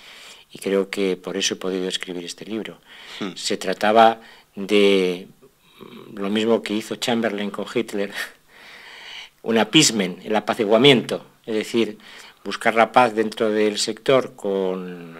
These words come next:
Speaker 1: Federico
Speaker 2: Mm.
Speaker 1: Jiménez dos Santos, con Pedro J Ramírez y El Mundo, y con Esperanza Aguirre,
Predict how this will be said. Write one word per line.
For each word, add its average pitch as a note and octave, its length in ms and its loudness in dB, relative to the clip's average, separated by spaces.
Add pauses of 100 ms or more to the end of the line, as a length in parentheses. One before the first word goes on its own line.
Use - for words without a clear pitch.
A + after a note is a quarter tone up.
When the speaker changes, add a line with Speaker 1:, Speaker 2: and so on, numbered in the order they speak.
(140)
Speaker 1:
Federico G2 320 -4
Speaker 2:
Mm. G#2 40 -8
Speaker 1:
Jiménez G#2+ 280 -2
dos G#2+ 120 -6
Santos, D3+ 400 -4
con - 260 -6
Pedro F2+ 420 -4
J G#2+ 360 -8
Ramírez G#2+ 500 4
y G#2 160 0
El A2 100 0
Mundo, D3+ 500 2 (1400)
y C3 220 4
con A2+ 420 10
Esperanza G#2 600 0
Aguirre, A#2+ 440 -4